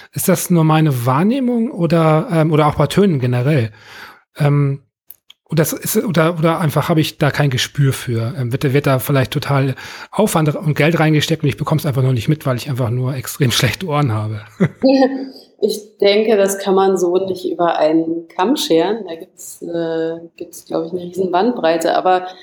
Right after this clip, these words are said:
Speaker 2: grundsätzlich ist beim Ton generell so, dass der leider oft das Letzte ist, was gemacht wird. Und, ähm, da scheitert's dann manchmal an dem Geld, was dann schon aus ist,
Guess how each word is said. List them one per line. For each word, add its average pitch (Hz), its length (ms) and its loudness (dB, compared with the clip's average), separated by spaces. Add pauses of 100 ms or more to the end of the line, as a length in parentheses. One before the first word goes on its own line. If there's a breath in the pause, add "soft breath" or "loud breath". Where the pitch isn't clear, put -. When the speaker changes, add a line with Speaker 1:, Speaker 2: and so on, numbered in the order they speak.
(320 loud breath)
Speaker 2:
grundsätzlich 208 640 0
ist 226 200 -10
beim 202 240 0
Ton 226 400 0
generell 208 560 2
so, 202 160 2
dass 185 320 0
der 175 320 4
leider 185 520 2
oft 208 300 -4
das 196 180 -4
Letzte 190 400 -2
ist, 175 280 -2
was 170 400 -6 (100)
gemacht 185 520 -4
wird. 151 180 -4
Und, 160 380 -6 (840)
ähm, 165 540 -2
da 170 180 0
scheitert's 175 580 0
dann 175 200 4
manchmal 190 420 0
an 202 80 2
dem 202 160 2
Geld, 214 320 2
was 233 220 0
dann 208 180 2
schon 185 260 -2
aus 180 280 0
ist, 320 280 -2